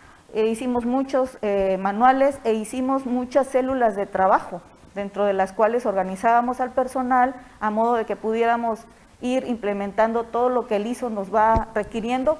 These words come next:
para llegar a obtener la certificación. Entonces, considero que, que por esa, ese motivo, eh, me, me, me trae aquí, ¿no? a, a, a pertenecer al Implan. Además,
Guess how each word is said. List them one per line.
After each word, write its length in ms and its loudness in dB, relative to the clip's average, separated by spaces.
para 180 2
llegar 500 2
a 100 2
obtener 540 -2
la 80 -4
certificación. 800 -6
Entonces, 460 -2
considero 600 2
que, 220 0
que 120 -8
por 260 -2
esa, 300 0
ese 160 -6
motivo, 480 -6
eh, 480 -4
me, 320 -8
me, 300 -6
me 140 -4
trae 260 4
aquí, 340 0
¿no? 240 -2
a, 100 2
a, 300 -4
a 120 -4
pertenecer 560 -4
al 100 -2
Implan. 300 -6
Además, 480 4